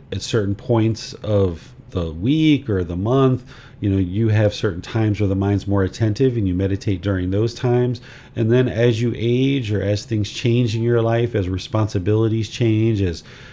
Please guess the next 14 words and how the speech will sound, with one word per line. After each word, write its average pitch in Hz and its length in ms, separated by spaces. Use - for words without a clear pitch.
as 90 360
job 107 420
responsibilities 113 920
change, 107 600
as 87 140
maybe 98 240
kids 117 520
come 110 240
in 104 200
and 107 120
out 107 180
of 104 140
your 98 200
life, 117 460